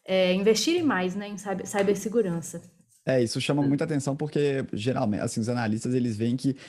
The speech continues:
Speaker 2: geralmente, ataques de ransomware, eles têm, é, uma relação bem direta com erros humanos em alguma ponta do processo da empresa, né?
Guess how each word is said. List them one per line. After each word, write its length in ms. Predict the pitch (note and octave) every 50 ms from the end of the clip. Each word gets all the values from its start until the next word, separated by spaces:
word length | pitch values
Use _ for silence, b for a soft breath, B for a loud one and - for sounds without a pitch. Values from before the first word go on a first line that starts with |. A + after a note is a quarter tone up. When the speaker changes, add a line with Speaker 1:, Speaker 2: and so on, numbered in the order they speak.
| B B
Speaker 2:
geralmente, 540 | B G2+ B2 B2+ A#2+ G#2+ G#2 A#2 C3+ - B2
ataques 400 | G#2+ - A2 A#2 A#2+ - C3 B2
de 120 | A#2+ A#2
ransomware, 580 | G2 G2 G#2+ C3 D3+ - B2+ A2+ G2+ F#2+ G#2 - -
eles 220 | G2+ A2 A2 -
têm, 560 | - - A2 A2 A#2 B2 B2+ B2+ B2 B2 G2 -
é, 160 | - G2 A2
uma 160 | G#2+ A2+ A#2+
relação 400 | A#2 B2+ A#2 G#2+ A#2+ - - A2+
bem 160 | A#2 G#2+ A#2+ C3+
direta 380 | D3+ D#3+ C#3 A#2+ A#2 A#2 C#3+
com 200 | B2+ C3 C#3 B2+
erros 280 | B2 B2+ C3 B2+ B2+ C#3+
humanos 440 | E3+ D#3+ B2 A2+ A#2 A#2 C3+ C3+ B2+
em 80 | B2+
alguma 300 | A#2+ A#2+ A2+ A2+ C3 D3+
ponta 360 | E3 - - A#2 B2 C#3 -
do 80 | C3 C3
processo 500 | - C#3+ C#3+ C#3 - A#2+ A2+ A#2 - A#2
da 80 | B2 C3
empresa, 420 | C3+ - B2+ G#2+ G#2+ G2+ F#2 F2+
né? 140 | F2 E2+